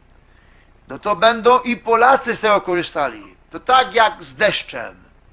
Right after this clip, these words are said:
Niech Bóg powtórzy taką suszę, co było w zeszłym roku. Będziecie z radością czytali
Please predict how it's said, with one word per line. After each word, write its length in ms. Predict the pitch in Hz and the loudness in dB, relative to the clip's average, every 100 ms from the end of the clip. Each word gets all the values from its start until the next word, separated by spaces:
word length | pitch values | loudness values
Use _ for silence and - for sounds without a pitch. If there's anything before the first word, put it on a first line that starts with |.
| _ _ _ _ _ _ _ _ _ _ _ _ _ _ _ _ _ _ _ _ _ - _ _ 123 | _ _ _ _ _ _ _ _ _ _ _ _ _ _ _ _ _ _ _ _ _ -20 _ _ -14
Niech 420 | 160 240 240 - | -4 -2 -2 -10
Bóg 340 | 143 120 240 - | -16 -6 -6 -4
powtórzy 580 | 185 190 - 262 240 - | -2 -4 -4 -8 -8 -2
taką 400 | 208 196 196 180 | -2 -2 -8 -10
suszę, 480 | - 262 233 226 | -12 -10 -4 -4
co 180 | - 190 | -2 -6
było 240 | 170 196 165 | -4 -4 -4
w 60 | |
zeszłym 300 | 190 180 170 | -4 -6 -6
roku. 360 | 135 120 101 - _ _ _ _ _ _ _ _ _ _ _ _ _ _ _ _ _ _ _ _ _ _ _ _ _ _ _ _ _ _ _ _ _ _ _ _ _ | -8 -12 -18 -20 _ _ _ _ _ _ _ _ _ _ _ _ _ _ _ _ _ _ _ _ _ _ _ _ _ _ _ _ _ _ _ _ _ _ _ _ _
Będziecie 360 | 117 165 208 180 | -14 -10 -6 0
z 60 | |
radością 380 | 170 214 220 220 | 2 2 2 -2
czytali 460 | 170 214 208 208 | -2 0 0 -2